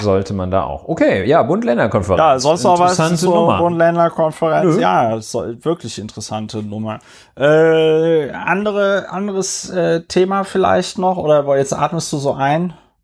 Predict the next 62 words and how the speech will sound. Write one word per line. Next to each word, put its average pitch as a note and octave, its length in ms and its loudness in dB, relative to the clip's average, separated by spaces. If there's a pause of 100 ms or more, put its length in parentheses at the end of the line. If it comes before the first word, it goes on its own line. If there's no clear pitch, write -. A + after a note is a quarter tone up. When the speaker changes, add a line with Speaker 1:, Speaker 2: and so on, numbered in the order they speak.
(120)
Speaker 1:
Ja, D#3 80 4
ich C#3 140 0
würde D#3+ 120 2
kleine D#3+ 300 0
Werbepause A2+ 640 2
machen A#2+ 340 0
für A#2+ 280 0
Armin B2 300 -2
Laschet, C3+ 760 -2
für - 260 0
Armin B2+ 280 -2
Laschet B2+ 340 0
nicht C#3+ 80 -4
Speaker 2:
Ach D3 80 4
so. F#3+ 220 0
Speaker 1:
zu D#3 60 2
wählen G2 380 2
sozusagen. G2+ 800 -2
Das D#3+ 220 0
ist, G3+ 40 2
aber E3+ 180 2
geht F#3+ 180 -4
ganz C4+ 200 -2
Speaker 2:
Ja. C#3 120 4
Speaker 1:
schnell, C3+ 160 2
da - 80 2
brauchen C#3+ 180 2
wir F#3+ 100 0
auch - 120 -8
gar F3+ 160 -4
nichts G3 260 -4
Speaker 2:
Ja. D#3 140 4
Speaker 1:
zu C#3+ 60 2
sagen, C#3+ 500 -2
zu, D#3+ 160 -2
zu D#3 180 -6
sagen. C3+ 240 0
Speaker 2:
Ja, F3 220 4
ja, D3+ 180 4
ja. C3+ 260 -2
Ach E3+ 80 -4
so, F3 240 0
Speaker 1:
Ich D3 100 -4
Speaker 2:
genau, E3+ 100 0
Speaker 1:
möchte E3 240 2
Speaker 2:
ein F3 60 2
Speaker 1:
nur F#3 100 4
Speaker 2:
Zitat, F3+ 80 0
Speaker 1:
dieses, E3+ 420 2
Speaker 2:
ja. C#3 240 -4
Speaker 1:
dieses C#3+ 340 -2
Zitat, D3+ 600 0
Speaker 2:
Ja. E3+ 80 4
Speaker 1:
das, - 360 -4
äh, - 60 -8
irgendwelche C#3 1040 -4
klugen D#3+ 240 -2
Leute C#3+ 380 2
aus B2+ 300 0
einem B2+ 440 -2
seiner A2 360 2
Meisterwerke, F#2+ 1200 0